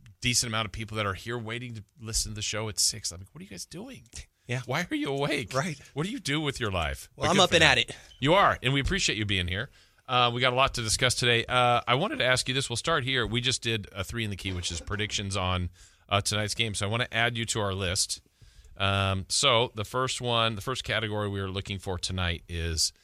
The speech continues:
Speaker 1: the first basket scored by the Kings and the last one. What would be your prediction for tonight? Who makes the first hoop? And just so you know, I said Barnes, the last one Lyles. Chris said,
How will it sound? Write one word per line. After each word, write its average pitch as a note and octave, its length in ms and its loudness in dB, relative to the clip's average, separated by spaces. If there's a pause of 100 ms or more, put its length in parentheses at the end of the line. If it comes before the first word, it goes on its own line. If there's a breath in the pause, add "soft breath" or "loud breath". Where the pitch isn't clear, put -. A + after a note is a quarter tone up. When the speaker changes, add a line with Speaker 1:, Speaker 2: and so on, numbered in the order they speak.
(420)
Speaker 1:
the A2 80 -2
first F3 500 0
basket G2+ 580 2 (140)
scored F#2+ 360 -2
by F#2 100 -2
the G2+ 100 -4
Kings E2+ 460 -2 (100)
and G2+ 140 -6
the G#2 80 0
last A2 400 -2
one. D2 240 -10 (120)
What F2 160 -10
would F#2+ 80 -10
be F#2+ 100 -8
your E2+ 100 -6
prediction E2+ 480 -12
for D2+ 200 -14
tonight? D2 320 -14
Who G2 120 -8
makes G#2 200 -4
the A2 100 -6
first G#2 300 -4
hoop? G2 280 -6 (600)
And F2+ 380 -4
just D3+ 180 0
so C#3+ 80 4
you A#2+ 60 4
know, A2 140 2
I G#2+ 140 4
said G2+ 240 -2
Barnes, G2+ 440 0
the F2+ 100 -6
last F#2+ 260 0
one F2+ 120 -4
Lyles. G2+ 440 -2
Chris - 280 -4
said, F2+ 380 -2